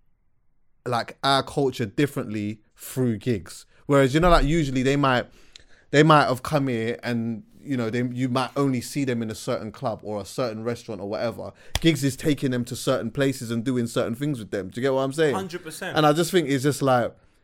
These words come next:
Speaker 1: it shows you how close those dots have been connected. The same thing that you, you mentioned before. When I was a youth, a lot of the stars that we looked at were people from across the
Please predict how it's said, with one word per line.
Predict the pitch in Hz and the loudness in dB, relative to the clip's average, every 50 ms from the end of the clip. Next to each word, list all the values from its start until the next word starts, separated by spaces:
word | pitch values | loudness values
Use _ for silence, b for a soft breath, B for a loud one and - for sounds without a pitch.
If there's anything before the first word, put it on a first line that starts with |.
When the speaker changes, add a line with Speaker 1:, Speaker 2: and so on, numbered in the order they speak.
| _ _ - | _ _ -4
Speaker 1:
it | 147 143 127 - | -4 -4 -2 -2
shows | - - - 180 175 170 160 135 123 | -2 4 6 8 8 8 8 6 2
you | 131 127 120 120 123 | 0 0 2 0 0
how | 120 120 139 139 135 131 127 120 120 - | 0 0 2 4 4 6 4 4 2 0
close | - - 147 139 135 127 117 - | -4 0 2 4 4 4 2 0
those | - 127 120 120 110 | 0 2 2 0 0
dots | 117 - 135 127 - - - - | 0 0 2 2 0 -2 -10 -10
have | 110 120 127 117 104 123 | -4 -2 -2 -2 0 -2
been | 120 107 104 | -4 -2 -2
connected. | - 117 131 135 - - - 117 95 - b b b b | -2 -2 -2 -2 -2 -4 -8 -8 -8 -8 b b b b
The | 147 131 | -4 2
same | - 185 185 190 - | 4 4 4 4 4
thing | - 175 156 | 2 2 2
that | 143 | 2
you, | 127 135 135 131 127 - - | 2 0 0 0 -2 -4 -4
you | 127 127 | -2 -2
mentioned | 131 139 139 139 127 - 110 104 104 | 0 0 -2 -2 -2 -4 -4 -4 -4
before. | 107 - - 143 123 113 b b b b b b | -6 -4 -2 -2 -2 -2 b b b b b b
When | - 139 151 | -2 0 2
I | 165 | 4
was | 175 175 165 156 | 4 2 2 0
a | 156 | -2
youth, | 156 165 170 147 127 104 - _ _ _ _ _ _ _ _ _ _ _ _ _ _ _ _ _ b b b b b b b b b - | -4 -2 -2 -2 -4 -4 -8 _ _ _ _ _ _ _ _ _ _ _ _ _ _ _ _ _ b b b b b b b b b -2
a | - 131 127 | 0 2 4
lot | 156 175 - | 4 6 4
of | 160 | 4
the | 143 139 | 2 2
stars | - - - - - - 160 160 160 151 139 120 101 104 104 110 117 - - _ _ _ _ - | -2 -4 -8 -6 2 6 8 8 8 8 6 2 0 -4 -10 -10 -12 -16 -20 _ _ _ _ -4
that | - 123 120 110 - _ | -2 -2 -2 -2 -6 _
we | - 110 113 123 123 120 | -12 -6 -4 -2 0 0
looked | 120 127 139 139 - - - | 2 2 0 0 -2 -6 -8
at | 120 110 - _ - | -8 -8 -8 _ -8
were | 104 117 117 113 | -4 -2 -2 -2
people | 104 95 123 139 127 - 127 110 | -2 -4 -6 -6 -6 -6 -8 -8
from | - - 120 110 | -4 -4 -4 -4
across | 110 - - - 120 110 - - | -6 -8 -6 -6 -6 -6 -6 -12
the | - - 110 98 87 | -8 -6 -6 -6 -6